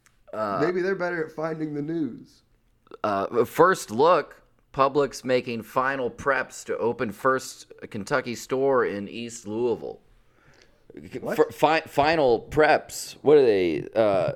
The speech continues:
Speaker 1: hiring a bunch of gay guys?
Speaker 2: I was about to say, final prep. If you're using prep right, you can, <laughs> you got a long future.
Speaker 1: Yeah, you got a bright future ahead of you.
Speaker 2: <laughs> Kentucky prep.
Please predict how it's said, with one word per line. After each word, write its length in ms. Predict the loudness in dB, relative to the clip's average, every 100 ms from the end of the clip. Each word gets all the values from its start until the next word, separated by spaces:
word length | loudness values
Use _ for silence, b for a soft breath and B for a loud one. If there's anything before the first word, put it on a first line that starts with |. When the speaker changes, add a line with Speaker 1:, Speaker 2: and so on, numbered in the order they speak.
| -2
Speaker 1:
hiring 320 | 0 2 2
a 40 |
bunch 240 | 2 0 2
of 360 | 2 2 -2
gay 260 | 0 2 4
guys? 420 | 4 4 4 2
Speaker 2:
I 40 | 0
was 120 | 0
about 100 | -2
to 40 |
say, 180 | -2 -6
final 400 | -4 -4 -2 -2
prep. 360 | -2 -2 -2 -4
If 120 | -2
you're 120 | -2
using 320 | -2 -4 -4
prep 340 | -6 -4 -4 -2
right, 400 | -2 0 -2 0
you 100 | -2
can, 340 | 0 -2 -2 -8
<laughs> 40 |
you 240 | -8 -6
got 120 | -4 -2
a 40 |
long 300 | -2 -2 -4
future. 360 | -6 -8 -6 2
Speaker 1:
Yeah, 420 | 4 6 6 4 2
you 100 | 4
got 100 | 4
a 200 | 4 0
bright 420 | -2 2 2 2
future 460 | 0 -2 0 2 2
ahead 260 | 4 2 2
of 60 |
you. 760 | 0 -2 -6 -4 -2 -2 -6 -10 -10
Speaker 2:
<laughs> 100 | -14
Kentucky 600 | -8 -8 -6 -6 -4 -8
prep. 560 | -10 -8 -6 -6 -10